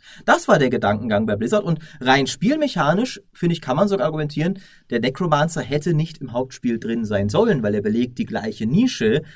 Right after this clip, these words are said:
Viel besser ist es, wenn sie eine andere Klasse machen, die ein komplett anderes Gameplay bietet. Es war halt nur ein unglaublich riesiger stilistischer Fehler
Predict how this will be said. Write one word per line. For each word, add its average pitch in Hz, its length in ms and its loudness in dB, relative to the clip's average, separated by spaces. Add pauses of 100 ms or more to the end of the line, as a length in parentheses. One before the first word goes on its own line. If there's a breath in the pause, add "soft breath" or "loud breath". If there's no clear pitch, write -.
(120 loud breath)
Viel 147 240 0
besser - 280 2
ist 160 140 -4
es, - 140 -4
wenn 131 80 -4
sie 131 100 -4
eine - 160 -4
andere 160 300 -2
Klasse 151 320 -4
machen, 151 400 -2 (180 loud breath)
die 135 80 2
ein 131 80 0
komplett 139 340 0
anderes 123 380 -2
Gameplay 160 440 4
bietet. 104 500 -4 (600 soft breath)
Es 147 120 -6
war 165 80 6
halt 180 140 6
nur 170 160 4
ein 147 140 2
unglaublich 170 640 4 (120)
riesiger 185 480 4
stilistischer 196 640 2
Fehler 107 480 2